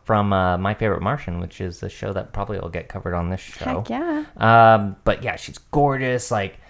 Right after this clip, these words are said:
Speaker 1: uh, British. She did, uh, Serving Sarah with, um, Chandler.
Speaker 2: Aw.
Speaker 1: Um, she does, yeah, she's great. And,
Speaker 2: That is
Speaker 1: uh,
Speaker 2: awesome.
Speaker 1: but yeah, he plays a guy who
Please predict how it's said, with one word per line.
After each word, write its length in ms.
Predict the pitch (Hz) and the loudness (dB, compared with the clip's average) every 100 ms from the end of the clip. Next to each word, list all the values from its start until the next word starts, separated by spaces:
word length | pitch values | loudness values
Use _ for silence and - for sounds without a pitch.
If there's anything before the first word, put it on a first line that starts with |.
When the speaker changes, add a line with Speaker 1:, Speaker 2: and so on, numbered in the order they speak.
| - - - | -20 -20 -4
Speaker 1:
uh, 360 | 107 104 98 92 | 2 4 6 4
British. 300 | 85 131 113 | 2 2 2
She 120 | 117 | -2
did, 240 | 98 101 - - - | -2 -2 -4 -16 -8
uh, 400 | 107 101 95 92 - _ - | -2 0 0 -4 -10 _ -14
Serving 480 | - 131 117 107 | -2 2 2 0
Sarah 540 | - - 120 120 117 117 | -2 0 2 4 2 2
with, 380 | 107 95 95 - - - | 2 2 2 -4 -14 -8
um, 420 | 92 90 90 87 | -6 -4 -6 -8
Chandler. 600 | - 110 104 104 110 117 _ _ - - - | -6 -4 -2 -4 -4 -8 _ _ -20 -20 -10
Speaker 2:
Aw. 60 | 302 320 269 262 | -4 -2 0 0
Speaker 1:
Um, 300 | - 107 107 | 2 0 -2
she 120 | 107 | -6
does, 260 | 135 127 110 - _ | -4 -4 -6 -14 _
yeah, 220 | 113 107 - _ - | -10 -10 -12 _ -20
she's 180 | - 113 | -16 -6
great. 220 | 110 78 - - - - - - | -4 -4 -8 -20 -20 -20 -12 -4
And, 280 | 143 151 135 | 0 2 4
Speaker 2:
That 20 | 131 127 123 | 6 6 6
is 60 | 117 | 4
Speaker 1:
uh, 20 | |
Speaker 2:
awesome. 220 | 113 220 | -2 -8
Speaker 1:
but 200 | - 143 | -2 0
yeah, 340 | 147 135 82 - - | 4 4 4 -2 -12
he 280 | 110 131 113 | -8 -8 0
plays 580 | - 127 113 110 101 | 2 4 2 0 -2
a 80 | 107 | -2
guy 260 | 98 101 98 | 2 2 2
who 380 | 101 98 92 | -2 -4 -6